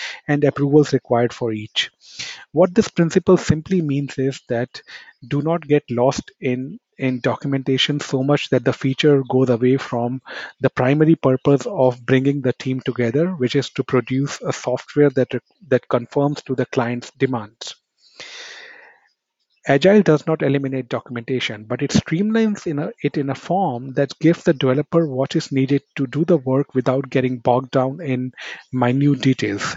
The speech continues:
Agile documents requi-, requirements as user stories, which are sufficient for a so-,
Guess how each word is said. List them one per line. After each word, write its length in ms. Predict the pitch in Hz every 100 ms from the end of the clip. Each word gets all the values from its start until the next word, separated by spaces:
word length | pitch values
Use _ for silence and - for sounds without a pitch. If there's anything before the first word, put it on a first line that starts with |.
| - _ _ _ -
Agile 340 | 120 143 170
documents 540 | 151 135 156 170 - 135
requi-, 420 | - 127 131 285
requirements 640 | 127 - 120 127 156 151
as 180 | 135 120
user 240 | 117 120 139
stories, 520 | - 123 123 196 -
which 200 | 135 139
are 80 | 127
sufficient 600 | 135 - 143 - 156 -
for 140 | 135
a 60 | 131
so-, 240 | 147 160